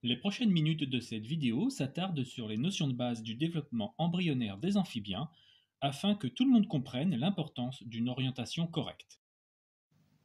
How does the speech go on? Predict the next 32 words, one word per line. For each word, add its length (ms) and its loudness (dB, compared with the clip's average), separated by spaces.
Lors 200 4
des 120 4
premières 360 6
phases 300 2
de 100 2
l'organogenèse, 960 0
l'embryon 460 2
d'amphibien 500 2
se 120 0
développe, 580 0
pour 160 -6
simplifier, 640 0
à 80 -2
la 100 0
surface 480 0
de 80 -2
ses 160 -4
réserves 340 -2
vitellines, 580 4
le 120 4
jaune 240 6
d'œuf 240 0
en 80 -4
quelque 300 -4
sorte. 380 -12
L'ensemble 480 2
est 100 2
protégé 460 0
par 160 -2
la 80 0
membrane 340 2
vitelline 560 4